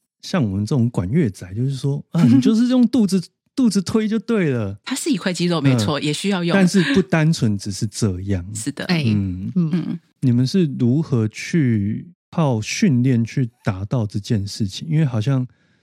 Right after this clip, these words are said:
Speaker 1: 它就不是这么单纯的，就是我不断的、不断的练习去唱就可以去解决。
Speaker 3: 这个的话，
Speaker 2: 嗯。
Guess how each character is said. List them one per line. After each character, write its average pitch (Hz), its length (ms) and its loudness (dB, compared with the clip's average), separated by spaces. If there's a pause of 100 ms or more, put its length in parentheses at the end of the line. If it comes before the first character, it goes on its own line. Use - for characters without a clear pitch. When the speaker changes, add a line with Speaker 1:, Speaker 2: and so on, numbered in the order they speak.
(300)
Speaker 1:
它 - 220 -2
就 135 340 0 (160)
不 120 160 0
是 147 340 0
这 - 140 -2
么 123 180 2
单 120 240 0
纯 101 240 -4
的， 98 140 -4
就 113 140 -2
是 113 240 -4
我 113 260 -4 (160)
不 117 100 -6
断 113 220 -2
的、 107 80 -4
不 117 100 -8
断 110 160 -2
的 107 100 -4
练 107 200 -2
习 101 140 -14
去 101 100 -14
唱 101 400 -8
就 104 140 -6
可 101 240 -8
以 113 60 -8
去 123 40 -10 (320)
解 - 120 -2
决。 - 40 2
Speaker 3:
这 - 0 -
个 208 140 0
的 151 180 0
话， 160 320 -4
Speaker 2:
嗯。 170 60 2